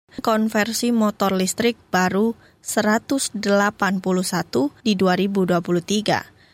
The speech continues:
sedangkan targetnya lima puluh ribu unit. Direktur Jenderal Ketenaga Listrikan Kementerian E S D M, Jisman Hutajalu, mengatakan dari jumlah tersebut hanya seratus empat puluh lima pemohon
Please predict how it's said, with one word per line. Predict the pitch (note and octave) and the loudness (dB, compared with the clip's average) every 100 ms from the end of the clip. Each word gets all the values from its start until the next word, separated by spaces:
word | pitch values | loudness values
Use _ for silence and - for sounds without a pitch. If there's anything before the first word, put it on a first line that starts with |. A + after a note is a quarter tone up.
| _ | _
sedangkan | - F#3+ F3 D#3+ D#3 F3+ C4+ - - _ - | -4 0 2 0 0 0 0 -4 -16 _ -2
targetnya | A#3+ A#3 A#3+ - C4 C#4 | 0 0 -2 0 0 2
lima | C4+ B3 A#3+ G#3+ G3+ | 2 2 2 2 0
puluh | - F#3+ F#3 | -2 -2 0
ribu | F#3 F#3 F3+ E3 | 0 0 0 0
unit. | G#3 G#3+ D#3+ - - - _ | 2 2 -2 -8 -20 -20 _
Direktur | G#3+ G#3+ A3 - C4 C4 A3+ | 0 2 0 0 -2 0 0
Jenderal | G#3+ G3+ G3+ G#3+ G#3+ | 0 0 2 2 0
Ketenaga | G#3 - G3 G3 G#3 G3 F#3+ | -2 -2 0 2 0 0 0
Listrikan | F#3 - - F3+ G3+ G3+ G3+ | 0 -2 -2 -2 0 -2 0
Kementerian | F#3+ F#3 F3+ F#3 F#3 F#3 | 0 0 0 0 0 0
E | E3+ - F#3+ | 0 -2 -2
S | - | -2
D | F3+ D#3 | 0 2
M, | A3+ D#4 - | 0 -2 -4
Jisman | A3 B3+ - G#3+ G#3 G#3 F#3+ | -2 0 2 2 2 0 -2
Hutajalu, | F3+ F3 F3 G3+ D#3+ G#3+ D4+ _ | -2 0 0 0 0 0 -2 _
mengatakan | A#3+ A#3+ A#3+ B3+ C#4 C#4 B3+ | 0 2 2 0 0 2 2
dari | A3+ A3 A#3+ G#3+ | 2 2 0 0
jumlah | G#3+ G#3 G#3 G3+ | 0 2 0 -2
tersebut | G3 F#3+ F#3 F3+ A#3 B3+ - - | -2 -2 -2 0 0 -2 -6 -2
hanya | G3 G3 G3+ G3+ | 0 2 0 0
seratus | G3 F#3 F#3 - G#3 - | -2 0 -2 0 -2 -2
empat | G3 F#3 F#3 F#3 | -4 -2 -2 -4
puluh | F#3+ G3 F#3 | -4 -2 0
lima | F#3 F3+ | 2 0
pemohon | - F3+ F3 E3+ A3 C#4 | 0 0 0 2 0 0